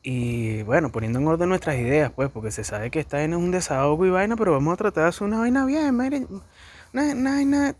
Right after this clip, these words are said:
coño, marico, una vaina, una vaina que, coño, que quede bien, pero el problema radica en los diferentes jokers que existen en tu vida actualmente, weón. Porque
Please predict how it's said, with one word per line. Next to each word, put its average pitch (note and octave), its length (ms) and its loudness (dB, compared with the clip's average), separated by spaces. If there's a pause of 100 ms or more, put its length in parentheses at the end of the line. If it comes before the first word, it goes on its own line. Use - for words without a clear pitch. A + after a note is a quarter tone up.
coño, - 640 -14
marico, - 360 -18
una F3+ 140 -6
vaina, C4+ 400 2
una B3+ 180 0
vaina C4+ 220 0
que, B3+ 240 -2 (1160)
coño, A3 260 2
que F3 120 0
quede G#3 280 2
bien, G3+ 380 2
pero E3+ 320 2 (880)
el - 80 -20
problema G#3+ 400 2
radica G#3+ 600 2 (100)
en E3+ 260 -2 (100)
los E3 220 0
diferentes E3+ 640 2
jokers E3 680 2
que - 80 -8
existen D#3 440 -4
en C#3 100 -2
tu C#3+ 140 -4
vida D3 300 6 (200)
actualmente, D3 800 0
weón. A#2 280 -4 (1120)
Porque C#3+ 560 4